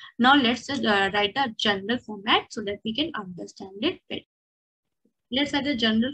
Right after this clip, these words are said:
formula. In general formula, uh, we are storing, we store, uh, numbers, uh, in unordered ma-, in map, map. Uh, we are storing somewhere. You can, in C plus plus, you can store, use unordered map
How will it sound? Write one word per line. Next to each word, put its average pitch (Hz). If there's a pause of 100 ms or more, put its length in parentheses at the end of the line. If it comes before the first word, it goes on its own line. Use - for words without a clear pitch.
formula. 247 (1080)
In 294
general 277
formula, 320
uh, 208
we 247
are 269
storing, 240 (840)
we 220
store, 240 (1300)
uh, 208
numbers, 240
uh, 262
in 233 (360)
unordered 202
ma-, 220
in 285
map, - (600)
map. 202 (400)
Uh, 214
we 240
are 240
storing 240
somewhere. 254 (360)
You 233
can, 226
in 247
C 226
plus 262
plus, 285
you 208
can 220
store, 214
use 226
unordered 202
map 202